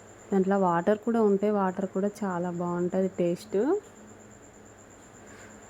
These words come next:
కొంచెం వాటర్ కూడా ఉంటాయి కదా. చూడండి ఎంత బాగుందని, చూస్తుంటేనే నోట్లో వాటర్ వచ్చేస్తున్నాయి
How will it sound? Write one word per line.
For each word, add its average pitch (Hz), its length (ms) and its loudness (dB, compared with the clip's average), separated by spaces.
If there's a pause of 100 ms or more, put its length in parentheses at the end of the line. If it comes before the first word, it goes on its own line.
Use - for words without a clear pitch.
కొంచెం 185 240 0 (100)
వాటర్ 175 400 0
కూడా 185 160 2 (120)
ఉంటాయి 175 340 0
కదా. 180 180 0 (1040)
చూడండి 185 380 2 (100)
ఎంత 180 260 2 (120)
బాగుందని, 175 580 2 (880)
చూస్తుంటేనే 196 760 2 (120)
నోట్లో 185 420 0
వాటర్ 175 360 -2
వచ్చేస్తున్నాయి 175 640 -4